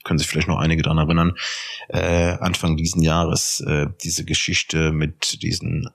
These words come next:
ähm, Hassnachrichten im Internet, dieses Unite Against Hate, ist sehr gut angekommen, dass wir gesagt haben, wir zeigen den Menschen mal da draußen, was die Spieler auch alles ertragen. Ja, also dieses, ähm, wenn mal ein, ein, äh, ein, äh, ich erinnere mich an die, an die,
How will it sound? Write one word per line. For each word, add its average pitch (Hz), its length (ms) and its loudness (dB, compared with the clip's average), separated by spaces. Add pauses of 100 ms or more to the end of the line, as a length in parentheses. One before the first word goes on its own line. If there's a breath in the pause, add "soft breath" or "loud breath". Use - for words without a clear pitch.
ähm, 76 600 0 (220 loud breath)
Hassnachrichten - 960 0
im 71 160 0
Internet, 87 680 0
dieses 82 320 -4
Unite 82 540 2
Against 76 460 0
Hate, 92 340 2 (400 loud breath)
ist - 120 -6
sehr 90 140 -2
gut 92 200 0
angekommen, 80 460 0
dass 78 100 0
wir 80 80 0
gesagt 85 240 0
haben, 80 140 0
wir 78 80 0
zeigen 92 360 -2
den 87 140 4
Menschen 92 260 2
mal 82 160 4
da 80 60 2
draußen, 85 300 2
was 82 140 2
die 78 100 -2
Spieler - 420 0
auch - 140 -4
alles 85 300 2
ertragen. - 640 -2
Ja, 82 180 2
also 82 220 4
dieses, 80 500 0
ähm, 85 340 2 (720 loud breath)
wenn 90 160 4
mal 82 300 6
ein, 78 380 2
ein, 76 360 -2
äh, 78 380 2
ein, 76 400 0
äh, 76 160 2
ich 73 80 0
erinnere 85 320 4
mich 80 120 4
an 73 120 2
die, 76 280 4
an 90 80 -2
die, 80 140 2